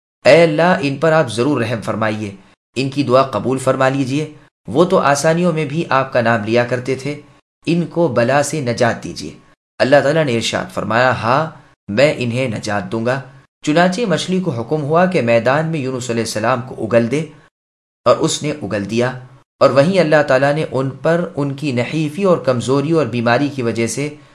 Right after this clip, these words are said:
چھاؤں کے لیے کدو کی بیل اگا دی، اور ایک جنگلی بکری کو مقرر کر دیا جو صبح شام ان کے پاس آ جاتی تھی اور یہ اس کا دودھ پی لیا کرتے تھے۔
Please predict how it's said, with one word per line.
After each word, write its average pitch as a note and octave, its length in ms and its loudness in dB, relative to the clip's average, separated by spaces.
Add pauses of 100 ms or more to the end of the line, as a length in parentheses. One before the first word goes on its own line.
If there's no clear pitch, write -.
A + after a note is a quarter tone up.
(200)
چھاؤں E3+ 340 4
کے D#3+ 140 -4
لیے D3+ 220 -4
کدو B2+ 320 -2
کی A#2+ 200 -6
بیل G#2+ 240 -4
اگا A#2 320 0
دی، D#3+ 120 -6 (480)
اور A2+ 100 4
ایک A#2 160 2
جنگلی C#3+ 340 0
بکری C#3 380 0
کو C#3 180 -4
مقرر G#2+ 440 -2
کر A2 160 -2
دیا A#2 320 -2 (360)
جو A3+ 100 -2
صبح D#3 340 4
شام C#3 320 -2
ان A#2 80 -4
کے - 140 -6
پاس A#2 400 0
آ G#2 100 -6
جاتی A2 320 -2
تھی F#3 300 -2 (260)
اور G#2+ 140 0
یہ C3 100 2
اس D3 180 2
کا A#2+ 200 0
دودھ B2+ 200 -2
پی G#2 140 -6
لیا A2+ 200 2
کرتے A#2+ 320 -4
تھے۔ B2+ 160 -8